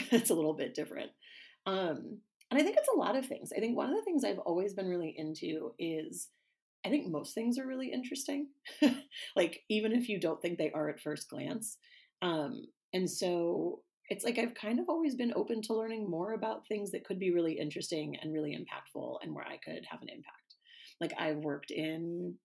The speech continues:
healthcare, I've worked in non-, in education, I've worked in environmental, um, efforts. I work in government I T right now. Like, that does not sound sexy, but there's really cool stuff that you can do there. Um, I mean, personally, like,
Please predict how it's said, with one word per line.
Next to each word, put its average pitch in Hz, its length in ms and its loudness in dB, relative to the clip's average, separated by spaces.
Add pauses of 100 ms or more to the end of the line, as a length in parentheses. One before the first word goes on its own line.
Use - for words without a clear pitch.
healthcare, 165 400 0
I've - 160 -8
worked - 280 -10
in 165 320 -2
non-, 165 360 -4
in 175 220 -2
education, 170 680 0
I've 143 120 -6
worked 143 300 -6
in 160 420 -2
environmental, 190 840 0 (180)
um, 143 400 -6
efforts. - 480 -8
I 359 60 2
work 190 220 0
in 202 140 -2
government 190 540 -4
I 180 220 -2
T 185 220 -4
right 147 260 -2
now. 104 320 -8 (300)
Like, - 160 -6
that 190 180 0
does 175 140 -2
not 160 240 -2
sound 156 260 -2
sexy, 139 420 -6
but 135 120 -10
there's 156 200 -6
really 143 320 -6
cool 139 140 -4
stuff - 260 -10
that - 120 -10
you 147 120 -8
can 147 120 -14
do 143 180 -6
there. 247 300 -6 (480)
Um, 170 480 0
I 226 40 0
mean, 240 200 4
personally, 294 640 0 (400)
like, - 220 0